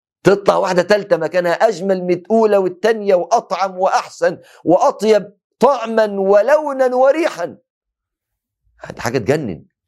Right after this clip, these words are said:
ما هي دي اسمها الجنة. الجنة يعني م-، تجنن الج-، المجنون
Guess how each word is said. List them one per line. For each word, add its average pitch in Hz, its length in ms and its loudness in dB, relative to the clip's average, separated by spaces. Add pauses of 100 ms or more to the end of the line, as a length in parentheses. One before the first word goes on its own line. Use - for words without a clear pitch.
ما 104 80 -4
هي 135 40 0
دي 139 60 -4
اسمها 175 180 0
الجنة. 147 320 -4 (1200)
الجنة 151 680 0 (300)
يعني 110 640 -4
م-، 110 540 -4
تجنن 170 640 -2
الج-، 120 340 -2
المجنون 123 600 0